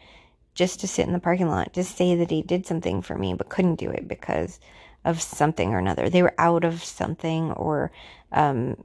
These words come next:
the, a manager started yelling at him, or just all these re-, weird things, right? And, like, then it would get shoved in my face. "Well, I would have gotten you chocolate yesterday if this wouldn't have happened.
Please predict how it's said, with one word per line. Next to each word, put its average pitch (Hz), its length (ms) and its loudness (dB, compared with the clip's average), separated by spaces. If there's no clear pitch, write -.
the, 180 240 -2
a - 20 4
manager 170 640 6
started 156 400 -2
yelling 165 340 6
at 156 140 0
him, 160 500 2
or - 300 -4
just - 280 -6
all 233 140 8
these 294 240 4
re-, 170 380 -4
weird 185 420 2
things, 196 520 0
right? 175 380 2
And, 170 140 -2
like, 160 220 -4
then 214 380 6
it 190 80 0
would 175 120 0
get - 240 -4
shoved 175 320 -2
in 170 60 0
my 156 140 -2
face. - 400 2
"Well, - 180 -2
I 240 440 4
would 240 220 10
have 196 100 2
gotten 233 240 4
you 214 140 2
chocolate 220 460 0
yesterday 214 640 2
if 277 240 4
this 226 320 2
wouldn't 214 240 4
have - 40 -4
happened. 247 500 2